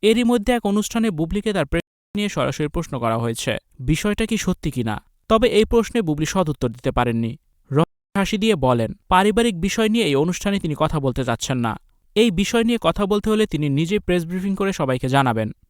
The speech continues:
আর বুবলি যেন আরও রহস্য জন্ম দিলেন তার মা হওয়া নিয়ে। আর অপু বিশ্বাস বুবলির প্রেম নিয়ে বলেন,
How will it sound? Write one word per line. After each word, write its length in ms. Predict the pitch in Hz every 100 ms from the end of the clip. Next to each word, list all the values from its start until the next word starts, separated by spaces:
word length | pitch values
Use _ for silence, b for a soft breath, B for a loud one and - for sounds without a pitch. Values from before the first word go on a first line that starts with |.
| _
আর 160 | 185 202
বুবলি 340 | 165 196 220
যেন 160 | 226 240
আরও 220 | 214 139
রহস্য 420 | 135 165 _ -
জন্ম 160 | 202 202
দিলেন 240 | 202 208
তার 140 | 196 131
মা 160 | 135
হওয়া 220 | 127 120 113
নিয়ে। 220 | 113 110 _ _ _ -
আর 120 | 226
অপু 240 | 208 233
বিশ্বাস 320 | 226 - 254
বুবলির 300 | 165 156 165
প্রেম 520 | 160 180 - _ - 208
নিয়ে 120 | 208
বলেন, 400 | 127 117 110